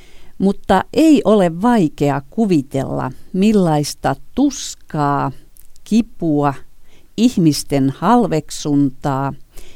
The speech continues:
ja yksinäisyyttä hän oli joutunut kokemaan tuon kolmenkymmenenkahdeksan vuoden ajan. Nyt hän makasi Betesdan lammikon lähistöllä. Johannes kertoo,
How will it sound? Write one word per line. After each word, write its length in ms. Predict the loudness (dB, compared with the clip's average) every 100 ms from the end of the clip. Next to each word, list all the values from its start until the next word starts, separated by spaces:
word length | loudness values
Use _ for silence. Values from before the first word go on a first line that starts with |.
| -4
ja 180 | 0 0 2
yksinäisyyttä 1400 | 0 0 -8 -2 0 0 -2 -8 -8 -8 -8 -12 -8 -8 -8 -16 -20 -18 -16 -4
hän 240 | 2 4
oli 220 | 4 4
joutunut 540 | 2 2 0 0 0 0 -2
kokemaan 640 | -2 0 0 0 -2 -4
tuon 300 | -2 -4 -4
kolmenkymmenenkahdeksan 1700 | -2 0 2 2 0 -2 -2 -2 -2 -4 -4 -8 -8 -8 -6 -6 -6
vuoden 500 | -6 -8 -8 -10 -10
ajan. 380 | -12 -12 -12 -16 -20 -20 -20 -20 -20 -20 -20 -20 -20 -20 -20 -20 -20 -18 -18 -4
Nyt 220 | 4 4 4
hän 160 | 2
makasi 480 | 2 2 0 -2 -2
Betesdan 720 | 0 0 0 -4 0 0 2
lammikon 640 | 2 2 2 0 -4 -2 0
lähistöllä. 760 | -2 -4 -6 -10 -10 -10 -12 -12 -14 -16 -20 _ -2
Johannes 460 | 2 4 4 2 -2
kertoo, 640 | 0 2 2 -2 0 0